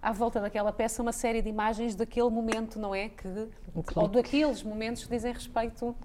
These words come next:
Speaker 1: à entrega daquele prémio, não é?
Speaker 2: É.
Speaker 1: Portanto, eu percebo que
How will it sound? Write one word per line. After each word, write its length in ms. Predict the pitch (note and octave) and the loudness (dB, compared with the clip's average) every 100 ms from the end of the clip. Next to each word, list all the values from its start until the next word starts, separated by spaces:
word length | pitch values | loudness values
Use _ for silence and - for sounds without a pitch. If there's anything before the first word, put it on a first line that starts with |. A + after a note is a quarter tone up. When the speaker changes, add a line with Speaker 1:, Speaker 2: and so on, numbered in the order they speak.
| - | -4
Speaker 1:
à 80 | |
entrega 380 | G#3 - A3 G#3 | -4 0 0 0
daquele 320 | G#3 A3+ B3 | -4 -2 0
prémio, 340 | A#3 - F#3+ F#3 | 0 0 0 0
não 60 | E3 | 0
é? 100 | C#3+ | 0
Speaker 2:
É. 40 | |
Speaker 1:
Portanto, 300 | D3+ F3+ E3+ | 0 -6 -4
eu 80 | F#3 | -6
percebo 320 | F3+ - F#3+ - | -6 -6 -8 -6
que 280 | G3 F#3+ | -4 -4